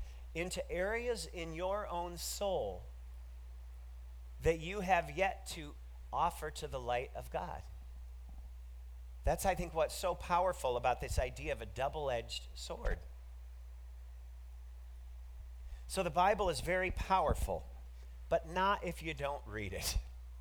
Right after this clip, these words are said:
Thanks to Amy Grant and Michael W. Smith, we all know Psalm one nineteen, all the old people among us,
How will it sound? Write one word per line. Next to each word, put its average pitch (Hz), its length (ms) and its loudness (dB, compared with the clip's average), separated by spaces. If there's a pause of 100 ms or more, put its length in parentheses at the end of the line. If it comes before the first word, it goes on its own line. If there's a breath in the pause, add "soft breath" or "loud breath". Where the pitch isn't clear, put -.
(1040 loud breath)
Thanks 190 340 10
to 175 160 2
Amy 190 220 2
Grant 170 320 2
and 156 100 0
Michael 170 240 2
W. 160 260 4
Smith, 170 380 -2
we 160 180 4
all 175 200 8
know 180 280 2
Psalm 175 520 4
one 180 240 4
nineteen, 170 560 -2
all 185 160 10
the 165 80 0
old 170 240 8
people 127 300 0
among 113 220 0
us, - 240 -2